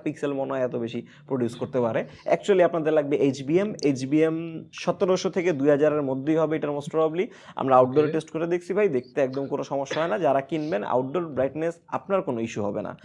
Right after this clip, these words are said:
Speaker 2: ওকে, মানে আউটডোরে যদি আমরা ঠিকঠাকভাবে ইউজ করতে পারি, তাহলে সেটাই ঠিক। মানে এখন এত বড় নাম্বার গেমিং না করলে আসলেই ভালো হয়। But আউটডোর ইউজ করতে, মানে এখানে তুষার ব্যাপারে তো বললো আউটডোরে কোনো সমস্যা না, তো যেটা আসলে একটা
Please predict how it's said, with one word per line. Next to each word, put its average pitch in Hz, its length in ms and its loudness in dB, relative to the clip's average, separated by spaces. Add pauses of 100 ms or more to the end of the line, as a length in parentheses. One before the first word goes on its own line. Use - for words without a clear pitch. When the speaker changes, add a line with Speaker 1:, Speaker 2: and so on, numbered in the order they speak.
(120)
Speaker 2:
ওকে, 120 160 -2 (120)
মানে 123 120 2 (120)
আউটডোরে 143 400 10
যদি 175 160 6
আমরা 165 180 4
ঠিকঠাকভাবে 175 480 4
ইউজ 143 240 2
করতে 160 220 -2
পারি, 127 200 4
তাহলে 131 220 2
সেটাই 131 280 -2
ঠিক। 147 120 -2 (160)
মানে 113 160 -4 (160)
এখন 135 180 -4 (140)
এত 127 180 -2
বড় 143 100 8 (180)
নাম্বার 131 260 4
গেমিং 143 260 0
না 117 100 2
করলে 131 240 6
আসলেই 127 300 2
ভালো 107 180 -2
হয়। 175 140 0 (440)
But 110 220 0
আউটডোর 127 280 2
ইউজ 139 160 6
করতে, 139 140 -4 (120)
মানে 120 160 0
এখানে 135 160 -2 (240)
তুষার 160 200 -4
ব্যাপারে 175 200 4
তো 160 100 4
বললো 139 180 4
আউটডোরে 135 300 0
কোনো 135 160 -2
সমস্যা 127 300 -6
না, 156 100 -4
তো 135 100 -2
যেটা 117 180 0
আসলে 135 180 4
একটা 139 120 4